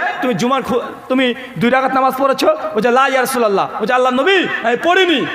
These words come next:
আল্লাহ নবী বলছে, "সল্লু রাকাতাইন, দুই রাকাত আগে পড়ো।" আল্লাহ রসুল খুতবা দিতে দিতে তাকে ধমক দিয়ে আগে দুই রাকাত নামাজ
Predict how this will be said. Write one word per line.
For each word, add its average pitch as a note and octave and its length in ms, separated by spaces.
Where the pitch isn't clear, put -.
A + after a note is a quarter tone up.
আল্লাহ A#3+ 200
নবী B3 80
বলছে, A#3+ 220
"সল্লু F4 320
রাকাতাইন, C#4 400
দুই E4 180
রাকাত E4+ 340
আগে D#4+ 340
পড়ো।" A#3+ 260
আল্লাহ A3 220
রসুল A#3+ 120
খুতবা A3 340
দিতে C#4+ 340
দিতে C#4+ 280
তাকে - 380
ধমক D#4+ 520
দিয়ে A#3 240
আগে A3 160
দুই A#3+ 140
রাকাত A#3 300
নামাজ A3+ 240